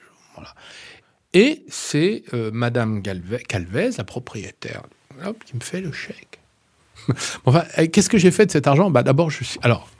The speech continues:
ça, j'ai un souvenir. D'abord, j'ai acheté tous mes meubles. Alors, j'ai acheté un... des meubles de prix. Alors, euh, j'en ai gardé certains, d'ailleurs, encore aujourd'hui,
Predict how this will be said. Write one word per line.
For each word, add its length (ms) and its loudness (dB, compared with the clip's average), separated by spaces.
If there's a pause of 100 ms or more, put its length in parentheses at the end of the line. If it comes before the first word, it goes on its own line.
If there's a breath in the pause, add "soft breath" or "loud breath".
(180)
ça, 200 4
j'ai 100 0
un 60 -2
souvenir. 380 -10 (520 loud breath)
D'abord, 220 6
j'ai 80 4
acheté 200 0
tous 120 -2
mes 140 0
meubles. 320 -6 (1500)
Alors, 200 -4
j'ai 120 -10
acheté 520 -8
un... 100 -10 (440)
des 220 -4
meubles 500 0
de 120 -2
prix. 400 0 (1300 loud breath)
Alors, 300 2
euh, 500 0
j'en 180 4
ai 100 0
gardé 280 -6
certains, 380 -8
d'ailleurs, 500 -8
encore 280 0
aujourd'hui, 560 -6